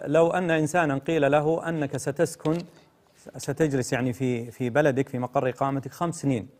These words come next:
خمس سنوات، ثم، ثم ستنتقل بعد ذلك إلى، آه، مكان آخر وبيت آخر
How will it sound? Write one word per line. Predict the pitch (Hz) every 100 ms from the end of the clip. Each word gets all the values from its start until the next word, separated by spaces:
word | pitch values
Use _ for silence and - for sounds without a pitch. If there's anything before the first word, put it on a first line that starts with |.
| _ _ _ _ _ _ _ _
خمس | 151 160
سنوات، | 147 135 113 92 _ _ _ _
ثم، | - 196 190 180 - 156
ثم | - 208 196
ستنتقل | 160 165 202 160 156
بعد | 156 147 143
ذلك | 165 135 147
إلى، | 147 147 143 - _ _ _ _ -
آه، | 151
مكان | 135 143 185 202 175 165
آخر | 180 139 151 160 -
وبيت | 139 185 170
آخر | 156 151 170 143 175